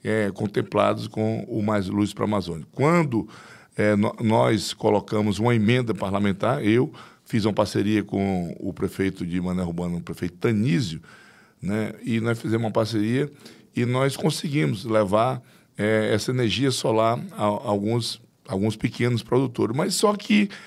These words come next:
é, n-, não tem nada a ver com o que o governo tá chegando agora. O governo tá chegando com uma estrutura muito maior, né?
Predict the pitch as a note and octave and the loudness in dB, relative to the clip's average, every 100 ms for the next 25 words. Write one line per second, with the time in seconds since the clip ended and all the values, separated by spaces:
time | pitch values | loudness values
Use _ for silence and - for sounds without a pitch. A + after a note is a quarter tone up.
0 | - - - C#3+ D3+ F3 F3 - G4+ - | -20 -20 2 2 4 2 -2 -6 -6 -2
1 | D#3 C#3+ C3 A#2 D#3 D3 F#3+ F#3+ G#2+ C#3+ | 0 0 -2 0 2 4 4 2 4 2
2 | D3+ D3 B2+ C3+ C#3+ D#3 - - - - | 2 -4 -2 0 0 0 -4 -20 -10 -6
3 | B2+ B2+ A#2 B2 A#2 A2 A#2+ G#2+ G2+ F#2+ | 0 2 4 4 2 0 0 0 0 0
4 | F2 E2+ F#2 G#2 C#3 C#3+ A2 G#2+ B2+ C#3 | -2 -4 -2 2 2 2 -2 0 0 0
5 | C3 A2+ - F#2 G#2 G2+ G#2+ C3 - F#2 | -2 -2 -4 -4 0 2 0 -2 -4 -2
6 | F2+ F#2+ A#2 A#2 - - - _ G2+ G2+ | 2 2 0 -4 -20 -20 -20 _ -4 -2
7 | G2+ | -2